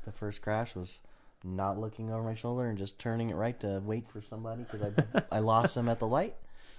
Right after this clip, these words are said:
Speaker 1: And somebody, well, it's my fault, but hit the side of the vehicle.
Speaker 2: <laughs>
Speaker 1: It's like,
Speaker 2: Ugh.
Speaker 1: "Oh."
Speaker 2: All right. Well,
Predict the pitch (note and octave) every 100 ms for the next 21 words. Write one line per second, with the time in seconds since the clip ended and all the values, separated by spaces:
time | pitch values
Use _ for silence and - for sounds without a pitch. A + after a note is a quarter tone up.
0 | - - - - - C3+ C#3 C3+ B2 -
1 | - - - - - - - - G2+ G2+
2 | G2+ G2+ F#2 - E2+ - E2+ E2+ - -
3 | - - - - B2 B2 A#2+ C3+ C3 C#3
4 | C#3 C3 G#2+ - G2 C3 A2 - B3 -
5 | - - - - - - - D3+ C3+ G2
6 | G#2+ F#2 D2+ F2 A2+ - - - - -
7 | - - - - A#2 A2 G2+ - A2 A2+
8 | A2+